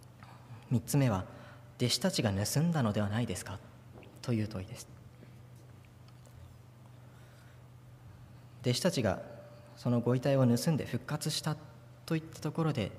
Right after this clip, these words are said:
正直あまりメリットはありません。そもそもローマの兵隊、ローマの兵士たちが警備している中で盗み出すというのはまず不可能です。さらに不思議なことに、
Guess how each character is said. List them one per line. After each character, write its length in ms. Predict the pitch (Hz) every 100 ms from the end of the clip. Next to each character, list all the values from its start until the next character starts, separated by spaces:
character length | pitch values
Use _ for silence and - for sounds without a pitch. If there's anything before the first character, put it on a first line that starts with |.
| - - - - -
正 180 | - 165
直 280 | 165 165 110
あ 20 |
ま 100 | 123
り 120 | 120
メ 100 | 120
リ 80 | 139
ッ 20 |
ト 200 | - -
は 80 | 87
あ 40 |
り 60 | 90
ま 140 | 95
せ 100 | -
ん。 60 | 98 - - - - - -
そ 140 | -
も 80 | 175
そ 100 | -
も 160 | 98 87 - - - - - -
ロ 120 | 165
ー 20 |
マ 100 | 151
の 80 | 110
兵 180 | 113 135
隊、 280 | 135 139 147 - -
ロ 120 | 160
ー 20 |
マ 120 | 135
の 80 | 104
兵 200 | - 165
士 100 | -
た 80 | 120
ち 100 | 107
が 100 | 98
警 180 | - 147
備 140 | 113
し 80 | -
て 100 | 117
い 60 | 117
る 100 | 117
中 240 | 127 110
で 100 | 95
盗 300 | 95 - 120
み 100 | 127
出 140 | 151
す 180 | 151 123
と 220 | - -
い 80 | 151
う 20 |
の 60 | 139
は 80 | 101
ま 140 | 110
ず 140 | 139 98
不 120 | -
可 160 | 143
能 100 | 143 -
で 80 | -
す。 120 | - - - - - - - - - - - - - - - - - -
さ 160 | - 156
ら 80 |
に 80 | 123
不 80 | -
思 160 | - 156
議 80 |
な 100 | 156
こ 100 | 156
と 120 | 151 147
に、 160 | 98